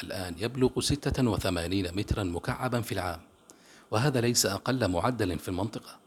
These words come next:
لكن اليمن باعتباره أحد أفقر بلدان المنطقة فإنه من بين أقلها قدرة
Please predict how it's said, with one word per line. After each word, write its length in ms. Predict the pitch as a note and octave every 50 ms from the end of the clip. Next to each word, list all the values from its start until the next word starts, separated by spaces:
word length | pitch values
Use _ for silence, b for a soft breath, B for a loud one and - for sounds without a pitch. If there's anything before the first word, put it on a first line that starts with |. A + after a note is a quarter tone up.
| _ B B B B B B B
لكن 340 | G#2+ G2+ F2 - A2 G2+ G2
اليمن 380 | F#2 F2+ G#2 A2+ C3+ C#3+ B2+
باعتباره 680 | G#2+ G#2+ G#2+ G#2 - B2 A#2 D3+ E3 E3 C3+ A#2+ B2+ - - G#2+
أحد 280 | - - - C3 B2
أفقر 460 | A#2+ - A2+ - - - A#2+ G#2 G2+
بلدان 400 | F#2+ F#2 F#2+ F2+ F2+ G2+ F2+ E2+
المنطقة 480 | E2+ E2 D#2+ E2+ E2+ - - B2+ - C3+
فإنه 580 | - - A2 - B2 - D3 D#3+ E3 C#3 C#3+ C3+
من 200 | C3 A2 G2+ F#2
بين 280 | G#2 G#2 F#2 F#2 G2
أقلها 560 | F#2 - A2 - - D3 B2+ A2+ A2 - G2
قدرة 380 | G2 - - C#3+ A#2 A2 A2 G#2+